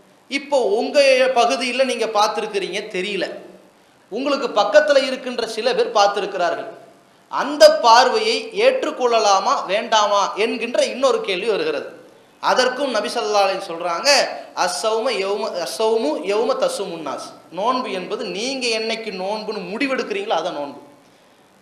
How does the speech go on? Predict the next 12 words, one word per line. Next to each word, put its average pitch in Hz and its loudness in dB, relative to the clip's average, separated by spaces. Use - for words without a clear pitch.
ஹஜ்ஜுங்கிறது 240 0
நீங்க 277 -4
என்னைக்கு 254 -4
ஹஜ்ஜு 214 -2
பெருநாள்னு 214 0
முடிவெடுக்கிறீங்களோ 202 -4
அதான் 202 0
ஹஜ்ஜு 180 -10
பெருநாள் 147 -6
அப்படிங்கிற 190 0
செய்தியை 165 -6
மக்கள் 185 -2